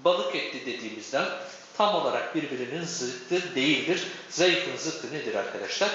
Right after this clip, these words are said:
Şişmandır. Balık etli dediğimizde biraz eti fazla olan anlamındadır. Bu yüzden birbirine bu zıt değildir arkadaşlar. Evet, yine zıt anlamlı örneklerimize bakıyoruz. Sabah, akşam, gündüz, gece,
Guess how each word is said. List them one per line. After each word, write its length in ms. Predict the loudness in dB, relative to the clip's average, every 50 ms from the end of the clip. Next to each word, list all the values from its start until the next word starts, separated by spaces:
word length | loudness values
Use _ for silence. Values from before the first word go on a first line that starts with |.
| -2 -6 -8 -12 -12 -6
Şişmandır. 800 | -2 0 2 4 4 4 4 4 4 2 2 2 -2 -4 -4 -4 -6 -8 -8 -12 -14 -16 -18 -2 4
Balık 280 | 4 4 6 4 2 0
etli 260 | -2 -2 -2 -2 -2
dediğimizde 440 | -2 -2 -2 -2 -6 -6 -6 -6 -4
biraz 340 | 2 2 2 2 2 0 -2
eti 380 | -2 -2 -2 -2 -2 -4 -2 2
fazla 300 | 4 4 4 4 2 2
olan 320 | 4 4 4 2 2 -2
anlamındadır. 680 | -4 -4 -4 -4 -6 -6 -4 -4 -4 -4 -4 -4 -4 -4
Bu 40 | -6
yüzden 220 | -4 -2 -2 -2 -2 -4
birbirine 400 | -6 -6 -6 -8 -8 -8 -10 -6 -4
bu 180 | -4 -4 -2 -4 -8 -10 -14 -16 -18 -16 -14 -10 -6
zıt 380 | -4 2 2 4 2 2 -2 -4 -6 -8 -10 -10 -10 -10 -12 -8 -2
değildir 380 | 0 2 2 2 0 -2 -2 0
arkadaşlar. 680 | 0 0 0 -2 -4 -2 0 0 0 -2 -2 -6 -8 -10 -12 -20 -20 -20 -20 -20 -20 -20 -20 -18 -18 -18 -18 -18 -18 -18 -18 -16 -14 -14 -12 -12 -12 0 2
Evet, 380 | 6 6 6 6 4 0 -4 -2 2
yine 360 | 4 6 6 6 4 2 -2 -6 -8 -12 -12 -8 -4
zıt 260 | -2 0 2 4 6
anlamlı 340 | 4 6 4 2 2 2 0
örneklerimize 600 | 2 2 2 2 2 2 2 2 2 2 2 4
bakıyoruz. 360 | 2 2 2 0 -2 0 0
Sabah, 440 | 4 4 4 6 6 4 4 4 2
akşam, 440 | 2 2 2 2 4 4 2 2 0 -2
gündüz, 400 | -4 -6 -6 -4 -6 -6 -6 -2
gece, 460 | 0 2 2 4 4 4 4 2 2